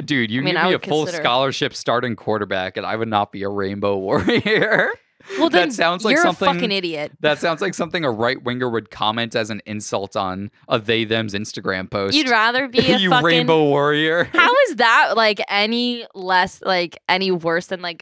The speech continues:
Speaker 2: being a volunteer? Yo, what the fuck? I'm a volunteer.
Speaker 1: Dude, volunteers won us this, the Revolutionary War.
Speaker 2: Yeah, and, and
Speaker 1: And they put out
Speaker 2: Hawaii
Speaker 1: fires.
Speaker 2: brought us the great fucking documentary about catfishing.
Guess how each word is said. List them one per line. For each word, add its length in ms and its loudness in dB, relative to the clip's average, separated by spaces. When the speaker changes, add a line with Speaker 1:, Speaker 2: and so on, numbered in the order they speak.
Speaker 2:
being 220 -4
a 60 -6
volunteer? 880 -6
Yo, 140 0
what 140 0
the 60 -8
fuck? 180 2
I'm 140 0
a 100 -2
volunteer. 880 -4
Speaker 1:
Dude, 300 0
volunteers 880 -2
won 180 -2
us 180 -6
this, 460 -10
the 400 0
Revolutionary 680 -2
War. 380 -2
Speaker 2:
Yeah, 240 2
and, 180 -4
and 240 0
Speaker 1:
And 80 0
they 80 2
put 140 0
out 100 4
Speaker 2:
Hawaii 480 4
Speaker 1:
fires. 80 -2
Speaker 2:
brought 260 2
us 300 -6
the 160 -12
great 440 -6
fucking 380 -6
documentary 640 -8
about 220 -12
catfishing. 680 -12